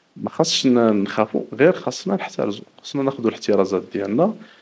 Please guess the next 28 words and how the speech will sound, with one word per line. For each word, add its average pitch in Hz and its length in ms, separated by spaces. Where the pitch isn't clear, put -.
نديروا 135 300
الكمامه 98 460
الا 110 200
كان 107 180
الزميل 98 400
ديالنا 95 300
في - 100
العمل 98 380
او 98 160
لا 92 600
ص-، - 160
شي 104 200
طفل 104 240
من 101 100
الاطفال 90 380
في - 80
المدرسه 98 560
مريض 98 380
بالكحه - 520
او 98 160
لا 98 100
كي 98 460
عنده 107 200
السعال 104 560
ولا 101 160
عنده 101 200
شي - 140
حاجه، 139 280